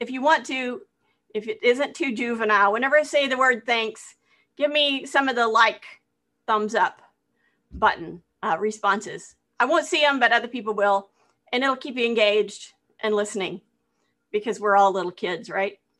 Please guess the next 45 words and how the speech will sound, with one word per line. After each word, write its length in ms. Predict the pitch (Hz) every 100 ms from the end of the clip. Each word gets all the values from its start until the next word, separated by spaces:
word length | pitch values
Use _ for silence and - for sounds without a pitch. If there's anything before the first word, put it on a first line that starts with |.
| _ _ _ _ _ _ -
Also, 280 | 277 330 339
something 400 | 339 294 277 240
else 320 | 226 233 -
that 160 | 240
we 100 | 277
used 320 | 311 403 392 -
to 80 |
do 380 | 208 196 202 330 _ _ _ _
in 140 | 233 240
person 560 | 233 208 226 269 294 -
and 140 | 202
a 40 |
long 220 | 202 202 196
time 200 | 202 190
ago 360 | 185 180 269 _ _ _ _ _ _ _ _
was 180 | 277 277
we 100 | 311
used 180 | 320 320
to 80 |
do 220 | 285 285 269
popcorn 640 | - 320 311 - 247 233
testimonies 680 | 247 196 - 202 185 175
sometimes. 600 | - 165 208 160 - - _
And 140 | 220 226
that 160 | 294
was 240 | 330 311 262
when 440 | 277 262 254 254 _ _ _ _ _ _
people 400 | 320 311 330 285
would 160 | 240
stand 460 | - - 277 330 294
up 280 | 233 277 - _ -
in 100 | 233
the 80 | 254
congregation, 800 | 254 254 269 285 233 214 220 226
just 180 | 208 208
one 200 | 233 269
right 180 | 269 247
after 260 | 240 262
the 160 | 233 220
other. 240 | 208 208
That's 220 | 202 202
why 120 | 220 208
it 60 |
was 120 | 190
called 280 | - 214 196